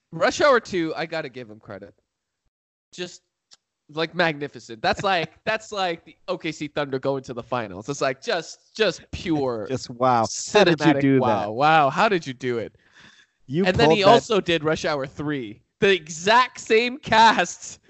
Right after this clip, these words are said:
Speaker 1: <laughs> just worse.
Speaker 2: Just so bad, though.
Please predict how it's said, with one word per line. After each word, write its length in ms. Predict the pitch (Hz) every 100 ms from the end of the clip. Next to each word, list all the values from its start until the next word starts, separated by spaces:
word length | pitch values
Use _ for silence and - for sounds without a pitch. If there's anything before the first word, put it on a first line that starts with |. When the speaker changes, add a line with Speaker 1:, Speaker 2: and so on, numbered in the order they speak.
| _
Speaker 1:
<laughs> 200 | _ -
just 400 | - - 254 -
worse. 760 | 226 202 247 - 214 - - 427 _ _ _ _ _ _ - - - _
Speaker 2:
Just 320 | - - - -
so 220 | 135 120
bad, 320 | 117 104 95
though. 260 | 92 90